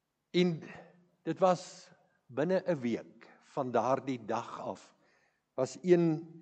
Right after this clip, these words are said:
in die week, het ek en hy gaan huisbesoek doen. En toe ons by hulle huis so uitstap, die trappie so af,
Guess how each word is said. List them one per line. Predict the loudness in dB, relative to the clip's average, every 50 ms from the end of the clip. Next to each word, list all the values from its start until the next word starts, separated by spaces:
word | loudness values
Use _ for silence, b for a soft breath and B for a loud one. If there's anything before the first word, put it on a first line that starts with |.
| -20 -12 -8
in | -4 -2
die | -2 -2 -2
week, | 0 0 0 0 -2 -4 -12 -20 -20 -20 _ b b b b b b b -12
het | -12 -12 -10 -8 -6
ek | -6 -6 -4
en | -4 0 2
hy | 2 2 2
gaan | 0 -2 -4 -4 -2 0
huisbesoek | 0 0 -2 -2 -6 -10 -12 -12 -12 -12 -12 -12 -12 -12 -10
doen. | -8 -6 -6 -6 -8 -12 -18 -20 _ _ _ _ _ b b b b b b
En | b -8 0
toe | 4 6 6
ons | 6 8
by | 8 8 10 10
hulle | 12 12 12 12 12 12
huis | 10 8 2 -2
so | 0 0 0 0 2
uitstap, | 2 2 2 2 -2 -12 -14 -16 -10 -2 2 2 2 2 -2 -10 -20 -20 -20 _ _
die | -20 -18 -10 -2
trappie | 2 2 2 0 -2 -8
so | -10 -8 -4 -4 -4 -2 -2
af, | -2 -2 -2 -4 -6 -16